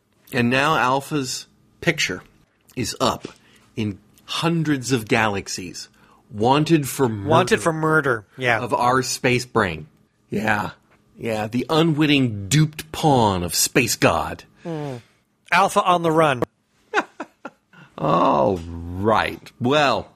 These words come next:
Speaker 1: Space Brain, not the episode that I would suggest you show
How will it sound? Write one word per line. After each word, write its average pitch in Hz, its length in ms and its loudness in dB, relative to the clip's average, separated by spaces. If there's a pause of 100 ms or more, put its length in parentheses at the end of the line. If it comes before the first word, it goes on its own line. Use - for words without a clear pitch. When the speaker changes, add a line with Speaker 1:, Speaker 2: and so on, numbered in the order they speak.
Speaker 1:
Space 180 420 -2
Brain, 95 420 0 (180)
not 139 600 0 (460)
the 135 180 -2
episode 131 720 0 (280)
that 110 160 -2
I 113 100 4
would 113 160 0
suggest 107 560 -2
you 101 80 -4
show 101 520 2